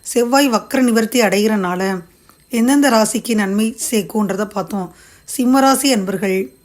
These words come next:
மேலும் மேஷராசி அன்பர்கள், ரிஷபராசி அன்பர்கள் இவங்களுக்கெல்லாம்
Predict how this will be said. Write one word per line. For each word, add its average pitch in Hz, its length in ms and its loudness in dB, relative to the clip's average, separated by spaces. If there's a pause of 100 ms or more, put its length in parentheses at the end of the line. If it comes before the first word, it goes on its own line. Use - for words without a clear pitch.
(300)
மேலும் 202 460 -2 (1400)
மேஷராசி 262 560 2
அன்பர்கள், 196 480 0
ரிஷபராசி 254 600 0
அன்பர்கள் 196 340 -2
இவங்களுக்கெல்லாம் 196 680 0